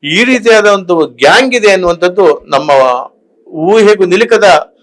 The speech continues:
ಕಲ್ಪನೆ ಅಲ್ಲ. ಇದು ಸತ್ಯ ಸಂಗತಿ. ಆದ್ರೂ ಒಂದಷ್ಟು ಮಾಹಿತಿಗಳನ್ನ, ಸಾರ್ವಜನಿಕ ಮಾಹಿತಿಗಳನ್ನ ತೆಗೆದುಕೊಂಡಂತ ನಿಟ್ಟಿನಲ್ಲಿ ಇದು ಬಹಳ ಸ್ಪಷ್ಟವಾಗಿದೆ. ಇದನ್ನ ಪೊಲೀಸ್ ಇಲಾಖೆ ಇರ್ಬೋದು, ವಹಿಸಿದಂತ ಸಂದರ್ಭದಲ್ಲಿ ಸಿ ಐ ಡಿ ಇರ್ಬೋದು,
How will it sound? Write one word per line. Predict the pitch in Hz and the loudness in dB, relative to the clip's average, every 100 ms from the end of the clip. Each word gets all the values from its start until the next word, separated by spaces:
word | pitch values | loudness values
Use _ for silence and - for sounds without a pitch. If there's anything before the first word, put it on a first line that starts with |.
| _ _ | _ _
ಕಲ್ಪನೆ | 170 190 214 208 | -2 0 0 2
ಅಲ್ಲ. | 202 202 | 2 2
ಇದು | 208 247 | 0 -2
ಸತ್ಯ | - 180 247 | -6 -4 -2
ಸಂಗತಿ. | 202 208 202 220 | 0 0 -2 -2
ಆದ್ರೂ | 262 214 233 214 185 - _ | -2 -2 0 0 -2 -6 _
ಒಂದಷ್ಟು | 165 170 160 165 | -4 -2 -4 -2
ಮಾಹಿತಿಗಳನ್ನ, | 156 220 233 226 190 170 160 - _ _ | 0 0 0 -2 -2 0 -4 -6 _ _
ಸಾರ್ವಜನಿಕ | - 165 202 254 226 202 | -4 0 2 0 -4 -4
ಮಾಹಿತಿಗಳನ್ನ | 190 170 165 151 151 | 0 0 0 -2 -2
ತೆಗೆದುಕೊಂಡಂತ | 151 147 139 143 139 139 151 147 147 139 139 - | -2 -2 -4 -6 -8 -2 2 2 2 2 0 -2
ನಿಟ್ಟಿನಲ್ಲಿ | 160 175 233 214 175 170 _ _ _ _ | -6 -4 -2 0 -2 -4 _ _ _ _
ಇದು | 135 175 - | -6 -6 -6
ಬಹಳ | 131 131 151 | -4 -2 -2
ಸ್ಪಷ್ಟವಾಗಿದೆ. | - - 131 - 135 113 107 104 _ _ _ | -6 -4 -4 -2 0 0 -4 -12 _ _ _
ಇದನ್ನ | 160 233 269 185 160 - _ _ _ _ _ _ - | -4 -2 0 -2 -2 -8 _ _ _ _ _ _ -2
ಪೊಲೀಸ್ | 143 165 175 | 0 0 0
ಇಲಾಖೆ | 160 160 165 | 0 0 0
ಇರ್ಬೋದು, | 160 160 165 180 - _ _ _ _ _ 139 | 0 -2 -6 -10 -16 _ _ _ _ _ -4
ವಹಿಸಿದಂತ | 147 151 147 | -2 -2 -2
ಸಂದರ್ಭದಲ್ಲಿ | 143 151 147 147 151 147 147 _ _ - | -6 -4 -6 -2 -2 -2 -6 _ _ -6
ಸಿ | 147 | 0
ಐ | 160 | 2
ಡಿ | 160 | 2
ಇರ್ಬೋದು, | 160 156 160 175 | 0 0 -4 -6